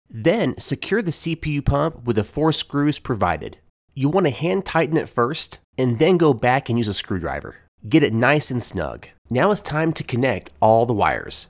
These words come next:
This is the basic wiring for all C P U coolers with A R G B lights. The C P U pump and the radiator fans will both contain two sets of wires. One set of wires controls the fans and the pump.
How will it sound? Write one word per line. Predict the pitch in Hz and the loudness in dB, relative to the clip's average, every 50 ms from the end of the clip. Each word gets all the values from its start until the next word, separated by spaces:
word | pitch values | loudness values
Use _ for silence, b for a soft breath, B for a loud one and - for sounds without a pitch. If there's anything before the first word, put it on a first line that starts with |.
| _ _ | _ _
This | - 165 175 - | -4 -2 0 0
is | 214 190 - | -2 0 0
the | 143 | -2
basic | 107 - 113 143 156 - - 175 - | 0 2 0 0 0 0 -2 -4 -6
wiring | 117 110 98 92 104 117 127 123 117 107 107 | -6 -4 0 0 2 2 2 2 0 0 -2
for | 95 - 101 90 | -4 -6 -8 -8
all | - - 107 123 147 170 | -6 -4 0 0 0 0
C | 160 - - - 156 | 0 -2 -2 -4 -4
P | 151 - 147 | -4 -4 -2
U | 131 131 120 | -2 -2 -4
coolers | 117 - - 131 135 143 160 160 170 170 - b b b b - | -4 -2 -2 -2 0 0 -2 -4 -4 -6 -8 b b b b -8
with | 98 101 - | -8 -2 2
A | 117 123 131 | 4 4 6
R | 131 127 131 | 6 4 2
G | 120 - 131 123 | 2 2 0 0
B | 107 123 127 | 0 0 0
lights. | 110 87 67 64 - - - - - - - _ | 0 0 -2 -4 -6 -8 -8 -8 -8 -10 -12 _
The | - 139 | -4 -2
C | 127 - - - 214 | 0 0 0 0 -2
P | 220 214 - 196 | -4 -6 -6 -6
U | 190 190 180 | -4 -4 -4
pump | - - 170 175 185 180 - - | -2 -2 0 2 0 0 0 0
and | 131 131 | 2 2
the | 123 110 | 2 2
radiator | 95 120 139 156 160 156 151 135 127 | 2 2 2 2 2 2 2 0 -2
fans | - - - 123 123 131 139 143 160 156 - - _ - | -2 -2 0 0 0 0 -2 -2 -4 -4 -6 -10 _ -4
will | - 117 | -4 -4
both | 101 - 127 147 180 185 - | 0 2 2 4 4 2 0
contain | - 175 151 - - 143 139 123 98 80 73 76 - _ _ - | -2 -4 -4 -2 -2 -2 0 0 0 -2 -4 -8 -12 _ _ -10
two | - - 165 160 - | -6 -6 -4 -4 -2
sets | - - - 139 135 135 - | -2 0 0 0 -2 -2 -6
of | 131 113 | -6 -4
wires. | 107 95 85 - 65 - - 50 - - - - - _ _ _ _ _ | -2 0 0 0 0 -2 -6 -6 -6 -6 -6 -6 -8 _ _ _ _ _
One | - - - 156 214 | -4 0 2 2 2
set | 208 - - - 120 | 2 2 2 2 2
of | 110 104 | 2 0
wires | 101 95 92 90 82 87 92 - | 2 2 4 4 2 0 -4 -4
controls | - 120 113 - - 131 123 117 | -4 -6 -4 -2 -2 -2 -2 -2
the | - 107 | -4 -8
fans | - - - 147 165 147 113 95 98 92 - - | -6 -2 -2 0 0 0 0 0 -2 -2 -4 -6
and | - 120 127 123 | -4 -2 -2 -2
the | 110 | -4
pump. | - - - 143 101 73 58 - - | -4 -4 -2 -2 -2 -2 -4 -8 -14